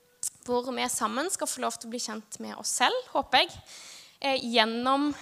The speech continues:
eh, profeten Nehemja, som vi møter sånn cirka midt i Det gamle testamentet. Og bare for å oppsummere litt,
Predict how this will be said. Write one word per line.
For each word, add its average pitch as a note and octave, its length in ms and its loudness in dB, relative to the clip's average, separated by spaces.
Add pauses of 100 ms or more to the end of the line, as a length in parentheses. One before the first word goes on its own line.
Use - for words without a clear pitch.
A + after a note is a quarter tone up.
(140)
eh, A#3 220 -2
profeten A3+ 640 -6
Nehemja, A3 540 -4
som A3+ 160 -4
vi A3 160 -2
møter G3+ 340 -6
sånn A3+ 160 -4
cirka - 540 -2
midt A3 460 -6
i A3 280 -6
Det G#3+ 140 -6
gamle F#3+ 240 -6
testamentet. G3+ 640 -10 (1120)
Og A#3 80 -2
bare C#4 180 10
for D4+ 160 6
å C4+ 140 2
oppsummere B3 500 2
litt, - 460 -4